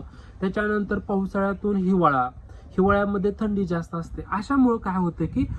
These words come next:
वातावरणात जसं बदल होतात, तर त्याच्यानंतर काय होतं की शेळ्यांच्या शरीरावरती ट्रेस येत असतो.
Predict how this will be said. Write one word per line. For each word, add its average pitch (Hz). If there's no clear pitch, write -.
वातावरणात 240
जसं 196
बदल 170
होतात, 170
तर 175
त्याच्यानंतर 190
काय 151
होतं 147
की 202
शेळ्यांच्या 156
शरीरावरती 135
ट्रेस 156
येत 139
असतो. 139